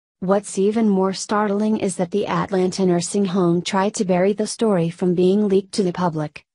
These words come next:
but due to the incredible perseverance of the local news outlet Eleven Alive, these women will forever be shamed. Attorneys representing the Atlanta nursing home tried to prevent Eleven Alive from obtaining the video.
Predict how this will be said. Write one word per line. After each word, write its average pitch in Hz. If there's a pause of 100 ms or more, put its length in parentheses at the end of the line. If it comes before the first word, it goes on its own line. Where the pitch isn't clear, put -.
but 196
due 196
to 190
the 175
incredible 180
perseverance 175
of 185
the 180
local 190
news 196
outlet 180
Eleven 175
Alive, 175 (160)
these 214
women 180
will 175
forever 185
be 185
shamed. 160 (420)
Attorneys 180
representing 185
the 202
Atlanta 190
nursing 180
home 175
tried 196
to 233
prevent 196
Eleven 180
Alive 180
from 180
obtaining 175
the 185
video. 160